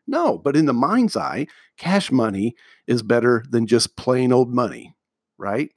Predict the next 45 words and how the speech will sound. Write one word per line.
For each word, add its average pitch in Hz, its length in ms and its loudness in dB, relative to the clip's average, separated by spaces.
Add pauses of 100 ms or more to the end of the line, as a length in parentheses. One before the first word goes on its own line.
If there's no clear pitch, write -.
(560)
Okay? 110 420 -4 (360)
And 123 120 -2
are 117 140 2
brand 131 300 2
new 196 100 6
one 170 160 6
hundred 170 260 2
dollar 156 220 2
bills 147 280 2
any 147 160 0
different 135 300 -2
from 135 120 -6
the 131 80 0
old 131 180 -2
wrinkle 131 300 -2
kind? 135 280 -4
Of 151 120 -6
course - 280 -2
not. - 300 -14 (800)
But 127 100 -6
the - 80 -10
perception 135 720 -4
of 165 80 -10
those 98 240 -6
crisp, - 500 -6
shiny 165 440 -4
bills 143 320 2
in 135 60 -6
your 120 120 -4
hand 101 260 -8
is 104 120 -10
just - 260 -14
too - 160 0
good 156 240 2
to - 60 -2
pass 131 320 -4
up 247 180 -6
for - 80 -10
these 87 220 -8
folks. - 260 -10
You 165 60 -14
see 233 180 -6
how 240 140 2
this 233 180 0
works? 208 400 0